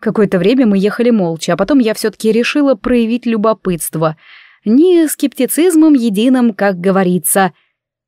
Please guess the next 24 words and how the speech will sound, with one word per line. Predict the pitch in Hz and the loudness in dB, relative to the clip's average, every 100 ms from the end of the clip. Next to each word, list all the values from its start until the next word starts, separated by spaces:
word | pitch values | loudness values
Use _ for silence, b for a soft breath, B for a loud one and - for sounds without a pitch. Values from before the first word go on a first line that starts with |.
| _ | _
«А | - 190 208 | -8 -6 -4
чем | 202 349 349 | -4 0 0
вы | |
занимаетесь?» | 190 196 269 294 190 - - - _ _ _ _ _ | 0 2 2 2 -2 -8 -14 -20 _ _ _ _ _
«Недвижимостью». | - 175 220 247 269 - 262 277 _ _ _ _ _ _ _ - | -10 -4 0 2 2 2 0 0 _ _ _ _ _ _ _ -8
«Работаете | 196 220 233 226 233 226 | -4 0 2 2 0 2
в | 214 | 0
агентстве?» | 214 202 311 403 - 226 180 160 _ _ _ _ _ _ | 2 2 0 -2 -2 0 0 -6 _ _ _ _ _ _
«Можно | 160 156 226 277 294 294 | -10 -4 -2 2 2 2
и | |
так | - - 208 | 0 -2 -2
сказать». | - - 233 226 233 - _ _ _ _ _ _ _ _ | -4 -2 0 2 0 -2 _ _ _ _ _ _ _ _
Каждую | 254 247 277 | -6 0 -2
фразу | - 294 359 285 220 | 0 -2 0 0 0
он | 220 | -2
словно | 254 285 254 254 | -2 0 2 0
выталкивал | 254 - 269 277 254 254 240 240 | -2 -4 -4 -4 -4 -2 0 0
из | 226 | -2
себя, | - 226 220 190 | -4 0 2 0
оказалось, | 180 190 226 226 | -2 -2 0 -2
что | - 226 | -2 -4
говорить | 202 196 190 220 - | -2 0 0 0 -2
ему | 302 262 | 0 0
тяжело. | 277 294 285 269 214 208 | 0 -4 -2 0 0 -2